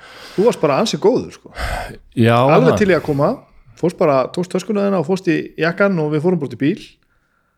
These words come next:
Speaker 1: Og svo held ég að hafi upplifað allan tilfinningaskala sem mögulega hægt er að sjá hjá einu manni á, á þessum klukkutíma sem hann tók að keyra.
Speaker 2: Nú var það.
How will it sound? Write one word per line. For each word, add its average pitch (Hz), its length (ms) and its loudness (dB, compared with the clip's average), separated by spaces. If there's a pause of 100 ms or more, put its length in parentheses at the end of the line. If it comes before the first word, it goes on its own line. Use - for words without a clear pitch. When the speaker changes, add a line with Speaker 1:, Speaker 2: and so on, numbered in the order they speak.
(680)
Speaker 1:
Og 139 140 -2
svo 175 160 4
held 185 180 2
ég 165 80 4
að 170 80 2
hafi 175 300 0
upplifað 185 440 -2 (140)
allan 196 640 -4
tilfinningaskala 170 800 -2
sem 160 160 -2
mögulega 170 540 4
hægt 160 260 -4
er 147 60 -2
að - 80 -8
sjá 180 100 2
hjá 151 240 2
einu 160 160 0
manni 139 240 -2
á, 120 160 -4
á 131 400 -6 (220)
þessum 127 240 -10 (100)
klukkutíma 131 400 -4
sem 123 80 -6
hann 123 80 -8
tók 131 160 -6
að 117 80 -6
keyra. 110 240 -4 (400)
Speaker 2:
Nú 110 160 4
var 98 140 2
það. 95 200 0